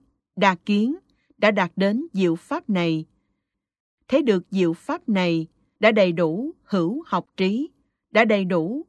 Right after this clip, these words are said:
hữu học minh, đã nhập được pháp lưu, là bậc thánh minh đạt tuệ,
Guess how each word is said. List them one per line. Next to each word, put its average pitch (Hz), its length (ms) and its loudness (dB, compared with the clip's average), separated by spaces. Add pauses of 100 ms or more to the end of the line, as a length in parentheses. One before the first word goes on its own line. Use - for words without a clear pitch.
hữu 202 440 -2
học 180 260 -2
minh, 190 340 0 (480)
đã 180 240 2
nhập 226 340 0
được 175 260 -2
pháp 302 320 -4
lưu, 190 360 -2 (480)
là 190 380 2
bậc 185 240 0
thánh 220 300 -4 (160)
minh 196 300 0
đạt 170 280 -4
tuệ, 165 440 -2